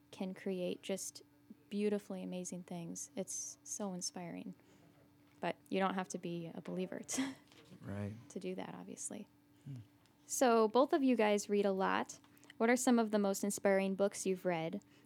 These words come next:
Speaker 1: And are there any you would particularly recommend to college students, you know, for their many hours of free time for reading,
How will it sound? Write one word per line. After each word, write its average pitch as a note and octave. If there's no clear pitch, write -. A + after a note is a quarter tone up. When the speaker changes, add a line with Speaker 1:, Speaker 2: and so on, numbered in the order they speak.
Speaker 1:
And G#3
are G#3
there G3
any A#3
you A3
would G3+
particularly G#3+
recommend F#3
to F3
college F3
students, -
you A3
know, F#3
for F#3+
their F#3
many F#3+
hours F3
of F3+
free F#3
time F3+
for -
reading, G3+